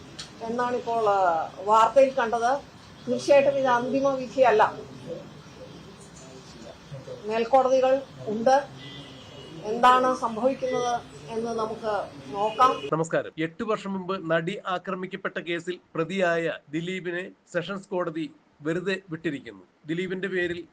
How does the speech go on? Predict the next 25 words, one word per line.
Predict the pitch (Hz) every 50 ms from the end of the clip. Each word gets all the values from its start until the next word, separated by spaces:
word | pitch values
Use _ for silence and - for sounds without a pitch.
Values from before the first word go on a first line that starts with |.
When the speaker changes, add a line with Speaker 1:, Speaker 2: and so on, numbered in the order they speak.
| _ -
Speaker 2:
ചുമത്തിയിരുന്ന | 175 170 170 170 - 190 190 185 180 180 185
കുറ്റങ്ങളൊന്നും | 165 165 165 170 185 180 180 180 175 180 185 180 170 _ _ -
പ്രോസിക്യൂഷൻ | 175 170 175 175 185 160 175 175 160 165 175 -
തെളിയിക്കാൻ | 180 160 170 180 185 185 185 180 180 175
സാധിച്ചില്ല | 165 160 160 170 170 180 170 - 180 170 170 170 160 - _ _ _ _ _ -
എന്ന് | 165 170 180 170
ചൂണ്ടിക്കാണിച്ചുകൊണ്ടാണ് | 175 175 175 170 190 165 180 175 170 170 165 175 160 170 165 165 160 156 165 190 185
സെഷൻസ് | 190 156 - 165 160 - -
കോടതി | 175 165 156 - 160 160 151 143
ദിലീപിനെ | 165 165 160 160 151 151 151 147 - - _ 170
കുറ്റക്കാരനല്ല | 165 165 190 151 180 170 160 147 160 156 143 147 156
എന്ന് | 156 151 160 151 156
കണ്ട് | 147 147 139 135 147 147 _ 151
വെറുതെ | 151 143 147 139 143 147 - -
വിട്ടത്. | 143 - - 110 - - -
എന്നാൽ | 165 170 185 196 196 196 - - _ 175
കേസിൽ | 175 185 190 214 220 180 - - _ _ _ _ _ -
ഒന്ന് | 170 180 196 214
മുതൽ | 202 196 185 202 196 - -
ആറ് | 160 160 175 196 208
വരെയുള്ള | 214 208 208 196 190 196 196 190 185 185 190 185 -
പ്രതികളെ | - 170 185 180 180 180 175 170 - _
കുറ്റക്കാരാണ് | 165 165 190 190 196 196 180 170 175 175 165 165 170 175
എന്ന് | 165 165 170 175
കണ്ടുകൊണ്ട് | 170 165 156 156 160 160 151 147